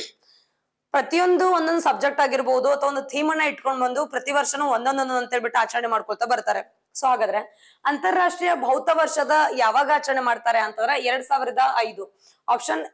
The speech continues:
<clears throat> A is the correct answer. So option A ಅಂತಂದ್ರೆ ಎರಡ್ ಸಾವಿರದ ಐದನ್ನ ಏನಂತ ಆಚರಣೆ ಮಾಡ್ತಾರೆ ಅಂತಂದ್ರೆ ಅಂತಾರಾಷ್ಟ್ರೀಯ, ಅಂತಾರಾಷ್ಟ್ರೀಯ ಭೌತಶಾಸ್ತ್ರದ ದಿನ ಅಂತ ಆಚರಣೆ ಮಾಡ್ತಾರೆ. So ಹತ್ತೊಂಬತ್ ನೂರ ಐವತ್ತರಲ್ಲಿ ಜರ್ಮನ್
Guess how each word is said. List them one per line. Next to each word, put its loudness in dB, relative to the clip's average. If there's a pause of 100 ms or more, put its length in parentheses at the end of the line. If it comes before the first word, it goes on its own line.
(240)
<clears throat> -6
A 2 (100)
is -2
the -2
correct 0
answer. -4 (560)
So 0 (260)
option 0 (280)
A 4 (180)
ಅಂತಂದ್ರೆ 0 (120)
ಎರಡ್ 0
ಸಾವಿರದ 2 (160)
ಐದನ್ನ 0
ಏನಂತ 0
ಆಚರಣೆ -6
ಮಾಡ್ತಾರೆ 0
ಅಂತಂದ್ರೆ 0 (160)
ಅಂತಾರಾಷ್ಟ್ರೀಯ, 0 (680)
ಅಂತಾರಾಷ್ಟ್ರೀಯ 0 (160)
ಭೌತಶಾಸ್ತ್ರದ 0 (100)
ದಿನ -2 (120)
ಅಂತ -4
ಆಚರಣೆ -6
ಮಾಡ್ತಾರೆ. -2 (640)
So 2
ಹತ್ತೊಂಬತ್ 0
ನೂರ 4 (260)
ಐವತ್ತರಲ್ಲಿ 2 (120)
ಜರ್ಮನ್ 2